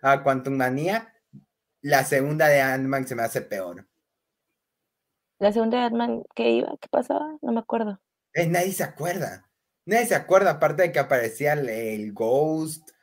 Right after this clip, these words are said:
Speaker 1: eh, metían a la avispa, nadie se acuerda. O sea, así es olvidable es Ant-Man and the Wasp.
Speaker 2: Ah, creo que ya.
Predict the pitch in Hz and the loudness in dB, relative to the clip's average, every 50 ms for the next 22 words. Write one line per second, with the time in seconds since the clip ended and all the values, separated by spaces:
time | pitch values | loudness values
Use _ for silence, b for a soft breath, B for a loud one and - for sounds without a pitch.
0 | b b b b - 127 127 127 123 120 123 123 113 113 113 - 127 123 127 127 | b b b b -6 0 2 2 2 2 0 -4 -6 -6 -4 -4 -2 -2 -2 -2
1 | 123 117 113 110 107 104 104 101 101 104 101 95 95 101 117 131 156 165 160 - | -2 -2 -2 -2 -4 -4 -6 -6 -6 -6 -4 -4 -4 -4 -6 -6 -6 -8 -8 -6
2 | - - 143 143 151 165 202 240 254 - 131 - - 156 175 - - - - _ | -4 -2 -2 -2 0 0 -2 -2 -2 -4 -6 -4 -2 -2 -2 -4 -6 -12 -16 _
3 | - 131 127 - 170 151 135 127 127 - - 160 180 202 220 202 170 139 127 113 | -14 -8 -2 0 0 2 2 0 -2 -4 -2 0 0 2 2 0 -2 -2 -4 -4
4 | 107 107 120 135 139 120 104 101 98 95 95 90 87 - 113 104 104 98 104 107 | -4 -2 -2 -2 -2 -4 -6 -6 -8 -10 -12 -12 -12 -10 -10 -10 -10 -12 -12 -12
5 | 101 98 101 98 98 98 95 90 87 90 - 277 294 302 311 320 330 339 339 339 | -12 -12 -12 -12 -12 -12 -12 -12 -12 -10 -8 -6 -6 -4 -4 -6 -6 -6 -6 -6
6 | 349 339 349 349 349 349 349 349 349 349 349 349 349 349 349 339 339 339 330 339 | -8 -8 -8 -8 -8 -8 -8 -8 -10 -10 -10 -10 -10 -8 -8 -8 -8 -8 -6 -6
7 | 330 330 320 302 294 277 269 254 - 285 294 302 - 349 320 285 269 254 247 254 | -6 -4 -4 -2 -2 -4 -4 -4 -2 -2 -4 -2 0 -2 0 0 -2 -2 -4 -4
8 | 247 | -6